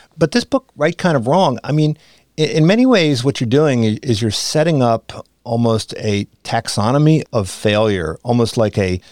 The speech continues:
encyclopedia of failure, a guidebook <laughs> to failure. And, you know, here in Silicon Valley, we love to talk about failure, right? Fail fast, fail better. And there's an entire kind of failure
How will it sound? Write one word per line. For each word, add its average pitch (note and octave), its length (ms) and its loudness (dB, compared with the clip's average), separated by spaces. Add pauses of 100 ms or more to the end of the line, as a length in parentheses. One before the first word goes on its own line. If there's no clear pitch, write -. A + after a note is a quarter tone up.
(420)
encyclopedia E3 1040 2
of G2+ 160 -2
failure, F2+ 720 -6
a C#3 120 0
guidebook B2+ 720 0 (260)
<laughs> E3 240 2
to B2 180 2
failure. F#2+ 480 0
And, C3+ 260 0 (400)
you D#3+ 60 2
know, C3+ 140 2
here F#3 180 2
in F#3+ 80 4
Silicon D#3 360 2
Valley, A#2 600 2
we A#2 400 2
love A2+ 240 2
to G2 100 -4
talk F2 260 -2
about E2+ 320 -6
failure, - 640 -12
right? F#2 400 -8
Fail D3 180 -4
fast, C#3+ 440 -2
fail D3+ 160 0
better. A2+ 420 2
And G2 300 0
there's G2+ 340 -2
an G2+ 80 0
entire G#2 400 0
kind G#2 220 -2
of - 80 -10
failure B2 720 0